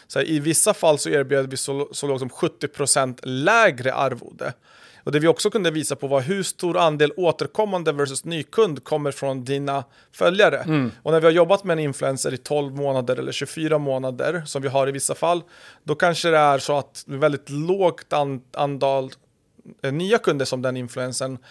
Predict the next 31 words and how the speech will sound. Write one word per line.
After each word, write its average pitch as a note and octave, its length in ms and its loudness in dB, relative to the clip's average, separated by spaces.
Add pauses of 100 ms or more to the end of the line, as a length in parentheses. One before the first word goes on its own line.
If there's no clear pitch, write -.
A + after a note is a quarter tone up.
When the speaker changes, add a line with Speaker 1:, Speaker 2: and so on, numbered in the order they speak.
(160)
Speaker 1:
kan D#3 220 -2
dra. D#3 360 2
Speaker 2:
Just D3 200 -4
det. C3+ 160 -18
Speaker 1:
Och C#3+ 120 -2
det D#3+ 60 -2
är - 20 2
egentligen F3 320 0
där F3 200 6
värdet D3 480 2
sitter D#3 460 -2
för C3+ 360 -2
egentligen D3 300 -4
all E3+ 180 4
marknadsföring. C3+ 800 -2
Men, C3+ 140 -6
och D#3 120 -2
det D#3 80 -4
är - 20 0
klart D#3 220 2
du D3 60 -6
vill D3+ 140 -2
återaktivera D#3+ 640 2
kunder, C3+ 240 -6
men C#3 60 -6
jag C#3 60 0
vill C#3+ 80 -4
inte C3+ 120 -10
betala F3 260 2
lika F3 360 -4
mycket. D#3 340 -6